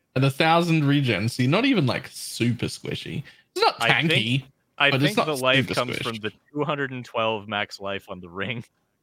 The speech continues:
Speaker 1: Oh, from Calandra?
Speaker 2: Yep.
Speaker 1: Yeah.
Speaker 2: Uh,
Speaker 1: Yeah.
Speaker 2: the, the other ring and the amulet are not Calandra, but that one is. Um, what do I have on my,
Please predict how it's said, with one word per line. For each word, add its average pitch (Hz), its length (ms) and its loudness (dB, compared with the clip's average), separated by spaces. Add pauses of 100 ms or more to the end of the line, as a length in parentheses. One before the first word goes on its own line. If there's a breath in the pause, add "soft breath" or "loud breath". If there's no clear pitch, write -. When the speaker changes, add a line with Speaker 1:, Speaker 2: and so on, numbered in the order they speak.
(1800)
Speaker 1:
Oh, 127 220 4
from 123 220 2
Calandra? 117 520 2 (720)
Speaker 2:
Yep. 104 260 -2 (280)
Speaker 1:
Yeah. 113 160 4
Speaker 2:
Uh, 104 500 -2
Speaker 1:
Yeah. 101 140 0
Speaker 2:
the, 107 320 -4 (100)
the 123 220 -4
other 156 300 0
ring 151 340 -4
and 113 260 -4
the 107 140 -4
amulet 120 420 -4
are 98 80 -2
not 95 320 -4
Calandra, 117 560 -8
but 92 160 -10
that 95 220 -2
one 90 200 -10
is. 78 460 -14 (460)
Um, 90 600 -6 (180)
what 110 80 -10
do 170 80 -6
I 160 60 -6
have 151 200 -6
on 110 80 -6
my, 90 220 -6